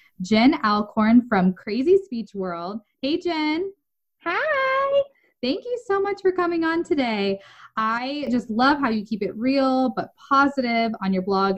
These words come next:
Speaker 1: and social media. And I'm really excited to get to learn more about you. So let's paint a picture for our listeners. Can you tell us a little bit more about who you are, what you do today, and how you got there?
Speaker 2: Of course.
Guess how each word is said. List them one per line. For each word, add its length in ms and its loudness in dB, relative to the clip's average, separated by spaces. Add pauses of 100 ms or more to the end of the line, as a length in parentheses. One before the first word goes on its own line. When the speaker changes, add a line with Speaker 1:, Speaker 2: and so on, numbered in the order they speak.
Speaker 1:
and 260 6
social 380 -2
media. 500 0 (360)
And 320 6
I'm 120 6
really 200 8
excited 480 2
to 80 -2
get 100 2
to 100 -4
learn 200 2
more 240 4
about 320 0
you. 440 4
So 120 2
let's 240 0
paint 160 0
a 40 0
picture 480 0
for 400 2
our 140 -2
listeners. 580 0
Can 120 4
you 100 6
tell 160 -4
us 160 -2
a 60 -2
little 240 2
bit 200 2
more 400 2
about 420 0 (120)
who 80 0
you 240 4
are, 320 0 (320)
what 220 -8
you 100 -2
do 140 -6
today, 600 -6
and 240 -4
how 180 -6
you 120 -2
got 260 -8
there? 240 -16 (720)
Speaker 2:
Of 240 -10
course. 460 0